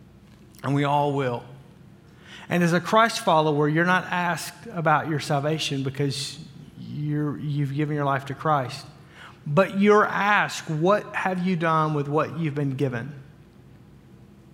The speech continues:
That you'll have an adequate answer. And more than that, you'll have an adequate offering, gift, examples,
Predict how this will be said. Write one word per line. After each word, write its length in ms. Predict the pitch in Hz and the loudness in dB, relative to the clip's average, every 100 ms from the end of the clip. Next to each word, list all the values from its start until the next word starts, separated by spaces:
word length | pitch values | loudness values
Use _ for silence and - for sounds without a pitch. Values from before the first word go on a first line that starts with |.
| - - - - - - - | -20 -20 -20 -20 -20 -20 -14
That 80 | - | -6
you'll 160 | 151 175 | 0 2
have 180 | 170 165 | 2 0
an 60 | |
adequate 400 | 165 160 156 165 | 0 -2 -2 0
answer. 420 | 151 160 - - - - - - - - - - | 0 -2 -6 -12 -14 -20 -20 -20 -20 -20 -20 -2
And 100 | 170 | 4
more 220 | 175 240 | 8 8
than 160 | 226 185 | 6 4
that, 400 | 190 185 151 - - - | 4 4 2 -4 -14 -12
you'll 200 | 151 160 | -2 0
have 260 | 151 180 160 | 2 2 2
an 80 | 156 | 0
adequate 680 | 151 156 151 156 127 - - - - - - - - - - - - - - | 0 0 -2 -4 -4 -6 -16 -20 -20 -20 -20 -20 -20 -20 -20 -20 -20 -20 -16
offering, 680 | - 165 185 - 139 127 143 | 2 4 6 2 -2 -2 -2
gift, 560 | 127 170 156 - - - - - - - | 2 4 2 -2 -8 -10 -14 -20 -20 -8
examples, 840 | 156 131 175 170 147 120 131 - | -2 2 2 2 -2 -6 -6 -12